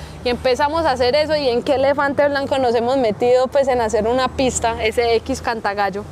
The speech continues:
Supercross. Y empezamos de cero, Hernán Guarín nos ayudó mucho, que él era mi entrenador en esa época, que él también hace pistas. Y empezamos y mira, y mira el apoyo, en lo que termino, tengo un partidor Supercross ahí en,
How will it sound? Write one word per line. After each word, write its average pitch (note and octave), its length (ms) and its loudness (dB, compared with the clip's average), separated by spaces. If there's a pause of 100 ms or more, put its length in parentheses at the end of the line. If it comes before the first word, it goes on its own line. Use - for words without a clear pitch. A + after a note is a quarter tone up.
(120)
Supercross. G#3+ 480 -4 (420)
Y C#4 280 4
empezamos C4+ 580 0
de C4+ 140 2
cero, G4 440 2
Hernán D4 300 0
Guarín C4 320 0
nos C4 120 -2
ayudó B3 300 2
mucho, C#4+ 440 -2
que B3 80 -2
él A3+ 80 0
era B3+ 180 2
mi C4 80 -6
entrenador G#3+ 440 -2
en A3+ 80 0
esa C4 100 -2
época, C4 320 -2
que B3+ 120 -2
él A3+ 80 -4
también A#3+ 280 -2
hace B3+ 180 0
pistas. F4 460 -2 (480)
Y C4+ 100 0
empezamos C#4+ 640 2
y E4+ 60 2
mira, C#4+ 480 2 (100)
y D#4 60 2
mira D4+ 360 4
el F#4+ 140 2
apoyo, F4+ 420 2
en D#4+ 120 2
lo D4+ 100 -2
que D#4 100 -2
termino, D#4 320 0
tengo C#4+ 280 -2
un F#4 120 0
partidor C#4+ 520 0
Supercross C#4 640 0
ahí F4 340 0
en, E4+ 240 2